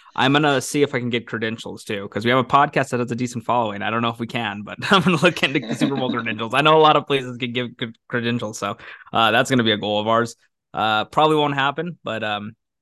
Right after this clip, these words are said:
Speaker 1: I might be in Vegas next year for this. We'll see. I, I need to look
Speaker 2: He
Speaker 1: at
Speaker 2: asking the tough questions.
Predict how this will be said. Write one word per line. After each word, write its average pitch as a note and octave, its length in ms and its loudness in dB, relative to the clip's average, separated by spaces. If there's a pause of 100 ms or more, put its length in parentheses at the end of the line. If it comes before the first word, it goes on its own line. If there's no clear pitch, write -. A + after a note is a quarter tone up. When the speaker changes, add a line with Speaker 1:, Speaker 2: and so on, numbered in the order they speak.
Speaker 1:
I E3 80 0
might A3 300 -4
be C4+ 100 -4
in B3+ 100 -2
Vegas B3 320 -2
next A#2 200 -10
year A2 100 -8
for A2 100 -16
this. G2+ 300 -8 (140)
We'll D3 100 -2
see. D#3 320 0 (500)
I, A#2+ 120 0
I B2 240 0
need B2+ 80 0
to B2+ 80 2
look C3 160 6
Speaker 2:
He - 60 -2
Speaker 1:
at F#2+ 60 -2
Speaker 2:
asking A2 300 2
the G#2+ 80 2
tough A#2 300 0
questions. - 520 -4